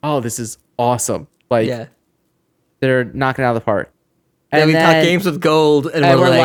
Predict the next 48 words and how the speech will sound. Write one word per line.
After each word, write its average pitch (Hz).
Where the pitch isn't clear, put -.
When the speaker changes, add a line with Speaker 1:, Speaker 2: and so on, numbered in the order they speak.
Speaker 1:
like, -
"This 190
is 143
<laughs> -
trash. 165
What 190
are 226
they 180
doing?" 165
Speaker 2:
<laughs> -
"Why 185
are 254
they 220
trying?" 220
<laughs> -
Speaker 1:
Yes. 135
And 165
then 160
the 156
reverse 147
is 143
true 127
for 117
PlayStation, 165
where 143
I'm 139
like, 135
"Oh, 160
yeah, 160
all 185
right. 170
Uh, 160
these 151
games 165
are 175
fine." 175
I, 123
I -
think 139
a 143
lot 131
of 131
these 135
have 131
already 120
appeared 139
on 127
Speaker 2:
I 147